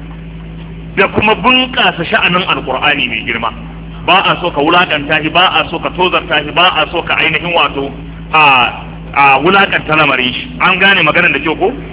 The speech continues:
Don haka yake cewa, "La yamassuhu illa al-mutahharun,"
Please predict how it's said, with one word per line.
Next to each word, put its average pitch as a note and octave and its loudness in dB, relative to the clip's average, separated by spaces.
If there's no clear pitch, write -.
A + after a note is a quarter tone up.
Don E3 4
haka F#3+ 2
yake E3+ 0
cewa, F#3 2
"La E3+ 4
yamassuhu F3 0
illa F3 0
al-mutahharun," E3 2